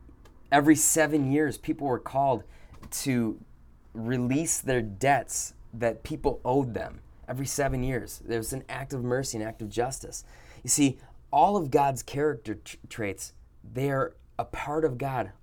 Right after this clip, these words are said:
all the time. God in the New Testament isn't just a God of of marigolds and fairy dust. <laughs> Jesus was loudly in opposition to the religious lu-,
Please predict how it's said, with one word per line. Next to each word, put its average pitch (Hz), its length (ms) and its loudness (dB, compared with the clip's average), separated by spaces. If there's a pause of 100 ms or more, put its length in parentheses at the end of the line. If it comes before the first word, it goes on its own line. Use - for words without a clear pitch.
(120)
all 123 160 0
the 123 100 -6
time. 131 480 -10 (440)
God 147 140 8
in 160 80 6
the 165 60 6
New 180 140 4
Testament 143 480 -4
isn't 160 240 4
just 147 180 -6
a 156 40 -2
God 151 200 0
of - 280 -6 (300)
of 110 240 0
marigolds 151 600 2
and 160 140 -2
fairy 196 240 0
dust. - 360 -4 (260)
<laughs> 123 240 -10
Jesus 165 500 0 (140)
was 123 160 -4
loudly 151 460 4
in 139 60 4
opposition 117 560 -2
to 98 80 -10
the 113 80 0
religious 101 480 -2
lu-, 101 200 -8